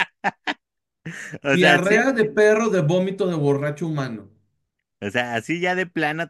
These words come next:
Speaker 1: tan malo se te hizo.
Speaker 2: Es una cosa nauseabunda. Este personaje, Spider-Boy, ¿por qué existe? Es más, la gente se preguntará también, "¿Por qué existe con el calzón por fuera?". Pues porque podemos, y así mismo dijo Marvel,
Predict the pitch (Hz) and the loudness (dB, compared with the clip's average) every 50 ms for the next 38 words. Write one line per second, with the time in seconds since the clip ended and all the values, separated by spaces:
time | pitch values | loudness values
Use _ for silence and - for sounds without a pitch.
0 | _ _ _ 143 143 139 135 127 127 127 135 151 165 170 - 165 147 - 117 110 | _ _ _ -4 -2 -2 -2 -4 -6 -6 -6 -6 -8 -8 -8 -10 -8 -6 -8 -8
1 | 101 - 147 156 175 202 _ _ _ _ _ _ 175 175 - 214 214 214 220 214 | -8 -10 -12 -14 -14 -16 _ _ _ _ _ _ -10 -6 -4 -4 -2 -2 -2 -2
2 | - 208 208 190 214 214 220 220 - - - 156 165 165 156 160 160 156 151 - | -2 -4 -2 0 0 0 0 -2 -4 -6 -6 -4 -2 -2 0 0 0 0 -2 -2
3 | 165 147 143 147 151 160 170 175 175 180 180 202 - 185 185 185 - 233 233 233 | -4 -2 0 2 2 2 2 0 -2 -2 -4 -6 -6 -6 -8 -8 -8 -8 -4 -2
4 | 208 175 151 180 165 165 160 165 165 - - 196 185 190 - - 185 180 185 175 | -4 -2 -2 -4 -4 -2 -2 -4 -4 -4 -4 -4 -4 -6 -4 -2 -2 0 0 0
5 | 196 196 185 175 190 196 196 196 - _ _ _ _ _ _ _ _ _ _ _ | -2 -2 -2 -2 -4 -4 -4 -6 -10 _ _ _ _ _ _ _ _ _ _ _
6 | _ _ _ _ _ _ _ _ _ _ - 214 214 220 220 214 214 196 - - | _ _ _ _ _ _ _ _ _ _ 2 4 4 6 6 4 4 2 0 -2
7 | - 220 226 247 247 - - - - 220 233 254 254 220 - - - 214 208 196 | -2 0 0 0 0 -2 -4 -6 -2 0 0 2 0 0 -2 -2 0 0 0 2
8 | 190 175 160 151 147 147 147 - - _ _ _ - 202 202 185 185 175 180 175 | 0 -2 -4 -6 -6 -10 -12 -16 -20 _ _ _ -12 -6 -4 -2 0 0 0 -2
9 | - 214 214 269 - 180 - 185 170 165 151 170 170 170 185 185 170 - 165 143 | -2 -4 -4 -4 -2 0 0 2 2 2 0 0 -2 -2 -2 -4 -2 -4 -4 -2
10 | - 208 214 214 - 214 - - 214 214 214 190 165 151 147 151 143 139 170 165 | -2 -2 -2 -2 -4 -6 -6 -6 -6 -4 -2 -2 -2 -2 0 -2 -2 0 -2 -2
11 | 151 165 170 151 160 156 143 139 - - - _ - 139 135 147 151 139 135 160 | -2 -4 -4 -4 -4 -4 -4 -4 -6 -12 -14 _ -4 -4 -2 -2 -2 0 0 0
12 | 151 165 160 180 202 214 208 196 190 175 151 160 151 147 196 190 208 233 233 220 | 0 0 2 2 2 2 2 0 -2 -2 -2 -2 -2 -2 -4 -2 -2 -2 0 0
13 | 220 202 190 185 190 202 190 190 190 185 180 190 196 190 | -2 -2 -2 -2 -2 -4 -4 -4 -4 -4 -4 -6 -8 -8